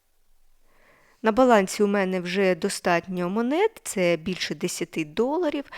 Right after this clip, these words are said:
Обов'язково покажу вам виведення, як здійснюється, на які гаманці, які мінімальні, е, виводи, е, на тому чи іншому гаманці.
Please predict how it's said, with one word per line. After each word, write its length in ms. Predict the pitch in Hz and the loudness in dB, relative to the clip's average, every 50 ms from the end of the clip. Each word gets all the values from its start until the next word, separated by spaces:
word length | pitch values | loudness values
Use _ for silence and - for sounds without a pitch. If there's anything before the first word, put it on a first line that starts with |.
| - - - - | -14 -14 -8 -2
Обов'язково 680 | - 185 170 190 185 185 190 - - - 180 165 170 170 | -2 2 4 4 4 4 2 0 -2 -2 -2 0 0 -2
покажу 580 | - - 185 - - 175 165 160 156 151 156 | -4 -4 -6 -4 -2 0 0 0 0 -2 -4
вам 220 | 151 156 151 151 151 | -2 -2 -4 -4 -4
виведення, 640 | 180 170 180 233 269 320 - - 269 233 233 220 | -4 0 2 4 4 4 2 0 -2 0 0 -2
як 320 | 202 180 196 196 190 175 185 | -2 -2 -2 -2 -2 -2 -4
здійснюється, 960 | 170 165 165 - - 202 214 220 - - - 220 208 202 - - - 185 185 - - - - - | -8 -8 -8 -8 -6 -6 -6 -6 -6 -4 -2 -2 -2 -2 -2 -4 -6 -6 -6 -6 -14 -18 -8 -2
на 80 | - 185 | 0 0
які 260 | 180 175 - - 214 | 0 0 -2 -6 -6
гаманці, 760 | 180 165 175 165 156 156 160 170 - - - 254 254 269 285 285 - - - - - | -6 -4 -4 -6 -6 -6 -6 -8 -8 -10 -6 -4 -2 -2 -4 -4 -8 -16 -12 -6 -4
які 340 | 185 185 - - 196 190 | -4 -4 -2 -2 -4 -4
мінімальні, 1120 | 180 180 185 190 190 190 190 190 190 185 185 185 180 175 175 170 165 156 - - - - - - | -2 -2 -4 -2 -2 -2 -2 0 0 0 -2 -2 -4 -4 -4 -6 -6 -6 -8 -12 -14 -14 -12 -12
е, 140 | - - - - - _ | -12 -12 -12 -14 -18 _
виводи, 840 | - - - - 214 226 214 247 277 285 262 262 220 190 233 233 226 233 - - - - - | -20 -20 -18 -16 -6 0 2 4 4 4 4 2 2 2 2 2 2 0 -4 -18 -16 -8 -2
е, 220 | - 190 196 196 196 | 0 0 2 2 0
на 180 | 202 202 202 | 0 0 -2
тому 460 | 202 - - 208 190 190 190 190 185 | -2 0 0 0 2 2 0 -2 -4
чи 220 | 185 - - 196 185 | -4 -4 -4 -4 -4
іншому 480 | - - 190 190 185 - 196 190 185 | -4 -4 -4 -4 -4 -4 -6 -6 -6
гаманці. 640 | 180 185 180 175 180 180 175 - - - 175 170 160 | -4 -4 -4 -4 -4 -4 -6 -8 -10 -8 -8 -8 -8